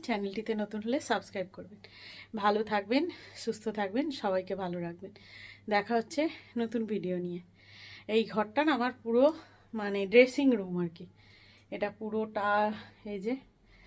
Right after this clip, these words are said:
এখানে আলমারিতে মিষ্টির আর আমার জামাকাপড় থাকে, আর এখান থেকে এই পুরোটা আমাদের জামাকাপড়ে ভর্তি। মাস্টারমশাই থাকে বারান্দায়, আর ভালো জামাকাপড় থাকে ঘরের আলমারিতে।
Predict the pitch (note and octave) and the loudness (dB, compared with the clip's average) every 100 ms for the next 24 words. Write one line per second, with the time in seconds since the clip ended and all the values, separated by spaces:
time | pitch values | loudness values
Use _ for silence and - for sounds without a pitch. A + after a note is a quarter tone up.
0 | - - G3 G3+ G3+ G3 F#3 F#3+ G3 G3 | -20 -14 -8 -2 0 2 2 0 0 0
1 | G#3+ G#3 F#3+ - A3 A3 G#3+ G3 G3+ G3+ | 0 -2 -6 -2 2 4 2 0 -2 -2
2 | G3 F#3+ G3+ G3+ A3+ A#3+ C4 A#3 G#3+ G#3+ | -4 -4 -4 -4 -4 -2 -2 -2 -4 -4
3 | G3 A3 C#4 E4 - - - - - G3 | -4 -2 0 0 -4 -20 -20 -20 -14 -12
4 | G3 - A3 A3 A3 A3+ A#3+ A#3+ G#3 G#3+ | -10 -6 -2 0 0 0 0 0 0 -2
5 | G3 F3+ F#3+ F#3+ A#3 G#3+ F3+ - F3+ - | -4 -4 -6 0 0 0 -4 -4 -14 -14
6 | - G3+ F#3 G#3 G3+ G#3+ G#3 G#3+ G#3+ G3+ | -6 -4 -4 -4 -4 -6 -6 -6 -4 0
7 | F#3+ G#3 A#3 E4 - - - - F#3+ F#3+ | 2 2 2 0 -2 -16 -8 -2 0 2
8 | F#3 G3 G3 G3+ G#3+ A3+ A#3 D4 D4 F#3+ | 0 0 -2 -2 -2 -2 2 2 2 2
9 | G3+ G3 F3 F3 E3+ F3+ | 4 4 4 0 -2 -6